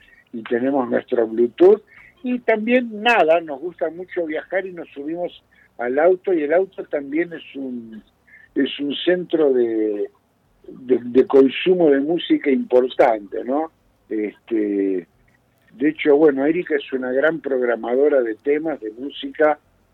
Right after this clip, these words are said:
sus playlists son famosos, este, en toda la galaxia, este, pero a veces también nos pasa,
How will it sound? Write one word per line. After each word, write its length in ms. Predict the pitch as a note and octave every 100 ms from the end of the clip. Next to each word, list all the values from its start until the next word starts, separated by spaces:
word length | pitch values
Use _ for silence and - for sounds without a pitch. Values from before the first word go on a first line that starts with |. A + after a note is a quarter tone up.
| _
sus 240 | - - -
playlists 640 | C3 C#3 D3 C3+ C3 - - _ _ _ _ _ -
son 200 | C3+ C3+
famosos, 840 | B2 A#2+ B2+ C#3+ - C#3 A#2 - - _ _ _
este, 300 | B2 A#2+ B2
en 140 | A2+ G#2
toda 260 | C#3+ C#3+
la 140 | C3 A#2+
galaxia, 800 | A#2 C3 D3+ - - E3+ F3 - _ _ _ _ _ _ -
este, 840 | B2+ A2+ - _ A#2+ A2 G#2 F#2+ _ - _
pero 200 | - C#3+
a 40 | E3
veces 320 | G#3 - A#3
también 320 | - E3+ G3+ G3
nos 140 | -
pasa, 300 | - F#3+